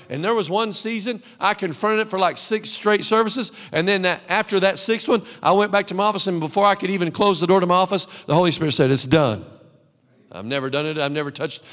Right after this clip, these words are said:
that specific thing again since that night. Because I was, and I don't know who that, I don't know all the, I don't have to see it all in the natural to understand.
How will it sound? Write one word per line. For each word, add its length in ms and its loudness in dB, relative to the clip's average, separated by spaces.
that 160 2
specific 500 -4
thing 220 -2
again 260 -4
since 240 -6
that 180 -8
night. 220 -18
Because 300 0
I 60 6
was, 120 0
and 200 0
I 100 2
don't 160 0
know 180 4
who 60 -2
that, 160 2
I 80 4
don't 180 -4
know 120 4
all 200 6
the, 220 0
I 100 2
don't 140 2
have 160 2
to 80 -2
see 240 0
it 60 0
all 140 4
in 60 -2
the 80 0
natural 340 -2
to 60 2
understand. 260 -2